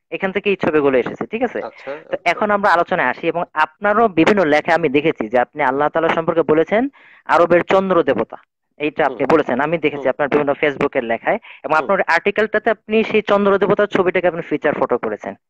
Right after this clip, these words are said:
Speaker 1: ঠিক আছে?
Speaker 2: হুম,
Speaker 1: তো আমি
Speaker 2: হুম।
Speaker 1: এই কারণে একটু, আহ, জিজ্ঞেস করলাম যে আপনি এটা আসলে জানেন কিনা এর জন্য, ঠিক আছে?
Speaker 2: আচ্ছা।
Speaker 1: যা হোক, তো আসলে এখন, আহ,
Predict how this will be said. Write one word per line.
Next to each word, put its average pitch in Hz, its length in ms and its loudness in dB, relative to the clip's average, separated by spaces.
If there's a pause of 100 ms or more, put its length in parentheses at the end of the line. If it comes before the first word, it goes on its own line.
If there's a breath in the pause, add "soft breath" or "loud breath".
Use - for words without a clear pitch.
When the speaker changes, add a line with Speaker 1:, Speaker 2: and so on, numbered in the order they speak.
(120)
Speaker 1:
ঠিক 233 100 -2
আছে? 262 120 -2
Speaker 2:
হুম, - 400 -6
Speaker 1:
তো 143 60 -4
আমি 160 100 2
Speaker 2:
হুম। 185 60 2
Speaker 1:
এই 208 60 2
কারণে 214 240 2
একটু, 208 260 2
আহ, 151 480 0 (100)
জিজ্ঞেস 170 240 0
করলাম 143 200 -2
যে 147 80 -2
আপনি 156 180 -6
এটা 151 180 -4
আসলে 139 320 0
জানেন 135 360 -2
কিনা 123 160 -8
এর 117 60 -8
জন্য, 113 260 -10 (500 soft breath)
ঠিক 135 100 -6
আছে? - 0 -
Speaker 2:
আচ্ছা। 123 140 -4
Speaker 1:
যা 120 140 0
হোক, 123 180 0 (480 loud breath)
তো 165 60 2 (100)
আসলে 180 520 2 (720 soft breath)
এখন, 214 540 2
আহ, 156 880 0